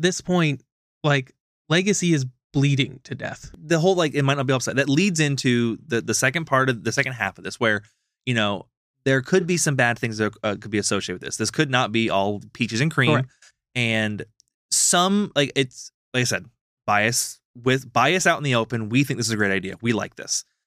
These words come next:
Speaker 2: Um, but there's been some real pushback from some of the Legacy community online. I think in part of that is because it's a Legacy community and we push back. We, I mean, right there with
Speaker 1: Yeah.
Speaker 2: you,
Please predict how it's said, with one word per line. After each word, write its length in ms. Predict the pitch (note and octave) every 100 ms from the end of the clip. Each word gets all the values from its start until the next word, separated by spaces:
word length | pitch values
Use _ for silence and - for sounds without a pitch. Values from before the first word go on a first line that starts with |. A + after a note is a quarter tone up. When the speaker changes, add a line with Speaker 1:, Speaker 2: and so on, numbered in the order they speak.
| _ -
Speaker 2:
Um, 260 | A2 G2+ G2+
but 160 | B2+
there's 160 | C3+ C3
been 400 | C3+ B2+ B2 A#2+
some 260 | - - A#2
real 140 | A2+
pushback 480 | A#2 C3 B2+ A#2 B2
from 120 | B2
some 160 | A2 A2+
of 40 | G#2+
the 40 |
Legacy 300 | A2 G2+ F#2+
community 460 | - D3 F3+ F3+ D#3+
online. 560 | G#2+ C#3 D3+ D3+ D3 - _ _ _ -
I 100 | D3+
think 200 | F3+ D3+
in 160 | C3+
part 220 | B2+ A#2+ C#3
of 60 |
that 140 | E3 B2+
is 80 | A#2+
because 140 | B2
it's 120 | G#2+
a 60 | G#2+
Legacy 300 | G#2+ G#2+ C3
community 400 | C3+ C3+ C#3+ F3
and 80 | A2+
we 80 |
push 200 | G2+ A2+
back. 160 | - G2
We, 640 | A#2+ A#2+ C#3 A#3 E3 B2 D#3+
I 60 | G2+
mean, 80 | F#2+
right 120 | A2
there 100 | F#3+
with 160 | A#2+ B2+
Speaker 1:
Yeah. 80 |
Speaker 2:
you, 60 | C#3